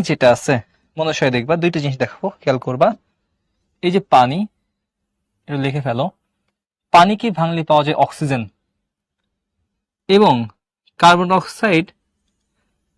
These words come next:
এটার সাথে এই কার্বন ডাইঅক্সাইড mainly গ্লুকোজ তৈরির জন্য দায়ী। কোনো একটা সালোকসংশ্লেষণ বিক্রিয়ায় যদি এই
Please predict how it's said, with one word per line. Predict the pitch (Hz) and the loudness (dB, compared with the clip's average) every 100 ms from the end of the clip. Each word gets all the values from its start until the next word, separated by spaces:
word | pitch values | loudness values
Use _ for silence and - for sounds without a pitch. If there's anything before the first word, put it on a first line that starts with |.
| _ _ _ _ _ _ - 180 | _ _ _ _ _ _ -4 -2
এটার | 196 - - | 0 -2 -4
সাথে | 202 175 151 165 _ _ _ _ _ _ _ - | -4 0 -2 -4 _ _ _ _ _ _ _ -12
এই | 156 | 0
কার্বন | 165 175 | 2 2
ডাইঅক্সাইড | 170 - 196 202 - _ _ _ _ _ - 147 | -2 -4 -4 -4 -6 _ _ _ _ _ -6 -2
mainly | 175 185 202 131 | -2 -2 -4 -2
গ্লুকোজ | 160 202 196 - | -2 -2 -4 -4
তৈরির | 175 147 143 | -4 -4 -2
জন্য | 147 143 127 | -2 -2 0
দায়ী। | 120 110 - _ _ _ _ | 0 -2 -12 _ _ _ _
কোনো | 202 226 | -2 -2
একটা | 226 226 | -2 0
সালোকসংশ্লেষণ | 175 175 - 175 | 0 0 -2 -4
বিক্রিয়ায় | 147 - 190 156 | -2 2 2 4
যদি | 123 151 220 _ _ _ _ _ _ _ _ | 2 0 -2 _ _ _ _ _ _ _ _
এই | - | 0